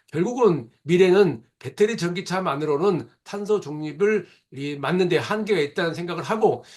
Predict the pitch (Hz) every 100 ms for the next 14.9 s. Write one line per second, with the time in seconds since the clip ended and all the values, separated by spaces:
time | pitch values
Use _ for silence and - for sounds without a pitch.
0 | _ - 214 233 202 160 175 165 156 170
1 | 156 170 - 220 180 185 240 220 175 123
2 | 110 95 _ _ _ _ _ 139 135 175
3 | 247 208 220 185 185 180 170 170 160 156
4 | 139 160 160 147 - _ _ _ 156 175
5 | 196 202 160 143 196 113 - - _ 208
6 | 233 214 240 214 185 185 151 151 170 180
7 | 123 _ - _ _ 165 220 - 226 220
8 | - 220 214 226 233 214 160 170 175 123
9 | 165 180 202 190 151 175 196 - _ -
10 | 165 214 208 160 175 151 139 147 143 139
11 | 139 147 196 202 - _ - 202 202 160
12 | 160 190 175 151 156 180 165 156 196 -
13 | _ - 180 214 214 185 170 147 175 196
14 | 160 208 208 160 220 180 131 98